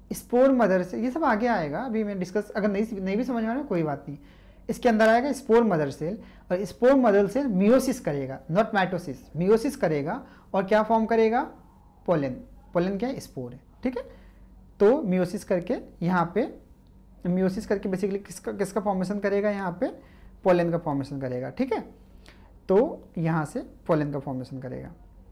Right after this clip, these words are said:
I think यहाँ तक क्लियर है बिल्कुल androsium। अगला जो पॉइंट है ना वो gynosium है। Gynosium is collection of female part, है ना, फीमेल पार्ट जो फ्लावर के होते हैं उसके कलेक्शंस को। देखो ध्यान से, फीमेल के जो ये पूरा पिस्टिल जो है ना, इसके थ्री पार्ट्स होते हैं।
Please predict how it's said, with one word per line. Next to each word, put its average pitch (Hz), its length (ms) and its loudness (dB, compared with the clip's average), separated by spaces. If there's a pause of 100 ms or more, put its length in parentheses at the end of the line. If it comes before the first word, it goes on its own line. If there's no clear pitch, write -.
(1160)
I 226 80 6
think 254 160 2
यहाँ 208 160 2
तक - 120 -2
क्लियर 180 260 2
है 165 60 2
बिल्कुल 151 260 -2
androsium। 135 480 -6 (480)
अगला 294 320 6
जो 311 160 2
पॉइंट 196 320 0
है 185 60 0
ना 233 100 -2
वो 233 80 -2
gynosium 165 380 0
है। 135 200 -8 (180)
Gynosium 214 520 0
is 247 40 -6
collection 233 420 0
of 254 140 -6
female 190 380 -2
part, 143 200 0 (220)
है 185 80 -6
ना, 302 120 -2
फीमेल 196 340 -2
पार्ट 180 260 0
जो 170 140 -4
फ्लावर 165 260 2
के 170 100 -4
होते 165 280 -2
हैं 254 180 -10
उसके - 200 -6
कलेक्शंस 127 480 -6
को। - 160 -16 (360)
देखो 208 160 6
ध्यान 156 220 2
से, - 140 -12 (340)
फीमेल 247 300 4
के 294 80 0
जो 269 60 0
ये 262 240 2
पूरा 233 300 0
पिस्टिल 240 420 -2
जो 254 100 2
है 214 100 0
ना, 269 260 -6
इसके 240 140 -6
थ्री 220 260 2
पार्ट्स 175 340 2
होते 135 220 -6
हैं। 127 120 -14